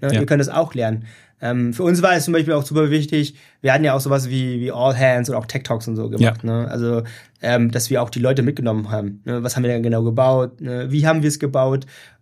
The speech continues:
Speaker 1: Äh, und wie können wir mit anderen Teams das auch machen,
Speaker 2: Ja.
Speaker 1: ne? Es ist, es hat immer sehr, sehr viel auch mit Überzeugungsarbeit zu tun, aber auch Education, ne? Also Bildung,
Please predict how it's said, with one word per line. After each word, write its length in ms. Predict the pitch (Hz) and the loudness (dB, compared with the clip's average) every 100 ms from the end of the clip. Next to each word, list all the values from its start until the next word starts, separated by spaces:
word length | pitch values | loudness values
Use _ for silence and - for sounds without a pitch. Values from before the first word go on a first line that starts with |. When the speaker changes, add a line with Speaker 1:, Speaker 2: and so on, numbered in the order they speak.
| - | -2
Speaker 1:
Äh, 60 | |
und 320 | 139 139 147 135 | 0 0 0 0
wie 120 | 170 | -2
können 440 | 170 165 143 131 | 0 0 0 0
wir 420 | 139 151 151 139 | 2 4 4 2
mit 220 | 143 135 139 | 0 -4 0
anderen 240 | 160 147 | 0 0
Teams 200 | - 131 | -2 -4
das 100 | 131 | -4
auch 140 | - 117 | -6 -6
machen, 340 | 127 117 113 - | -6 -8 -14 -4
Speaker 2:
Ja. 140 | 113 | -2
Speaker 1:
ne? 140 | 120 135 - _ | -2 -6 -12 _
Es 100 | 127 | -2
ist, 120 | 147 170 | 0 0
es 160 | 147 | 0
hat 140 | 208 - | 0 -2
immer 300 | 196 190 170 | -2 0 2
sehr, 160 | 165 156 | 2 2
sehr 180 | 160 | 2
viel 460 | - - 170 160 160 - _ - | 0 0 2 2 -2 -8 _ -4
auch 160 | 139 | 0
mit 100 | 147 | 0
Überzeugungsarbeit 680 | 131 127 202 208 202 170 170 | -2 0 2 2 0 -2 -4
zu 80 | 156 | -4
tun, 260 | - 170 175 | -2 -2 0
aber 160 | 139 | -2
auch 100 | 139 | -2
Education, 600 | - 127 135 135 139 113 113 | -4 -8 -4 -2 -2 -4 -6
ne? 100 | 131 | -4
Also 240 | 127 123 123 | -2 -2 0
Bildung, 600 | 139 143 147 135 135 | 4 4 4 2 -4